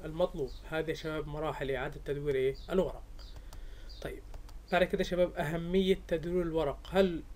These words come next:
تدوير الورق له أهمية؟ طبعًا له أهمية كبيرة جدًا. تعال كده نشوف أهمية تدوير الورق. عندنا أول أهمية وهي أهمية اقتصادية، طبعًا لأنها تساعد في تقليل الواردات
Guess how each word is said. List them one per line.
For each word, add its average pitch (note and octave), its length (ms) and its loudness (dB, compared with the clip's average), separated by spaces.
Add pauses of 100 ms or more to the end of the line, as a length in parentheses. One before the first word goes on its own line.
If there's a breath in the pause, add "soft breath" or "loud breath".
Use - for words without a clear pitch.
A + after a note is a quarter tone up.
(120)
تدوير E3 280 2
الورق E3 360 0
له D#3 280 0
أهمية؟ D#3+ 240 -2
طبعًا D#3+ 360 -4
له D3+ 220 -2
أهمية D#3+ 220 -2
كبيرة D#3 320 -2
جدًا. E3+ 360 -2 (400 loud breath)
تعال D3 160 -2
كده D#3 140 -2
نشوف D3 300 -8
أهمية D3+ 460 -4
تدوير D3 420 -4
الورق. D#3 420 0 (540 loud breath)
عندنا D3+ 300 -2
أول D#3 260 2
أهمية D#3+ 340 -2
وهي D3+ 300 0
أهمية D#3 400 -4
اقتصادية، D#3 760 -2 (340 loud breath)
طبعًا D3+ 200 -2
لأنها D#3 380 -2
تساعد D3+ 480 -4
في - 140 -8
تقليل D#3 520 -6
الواردات D3+ 760 -2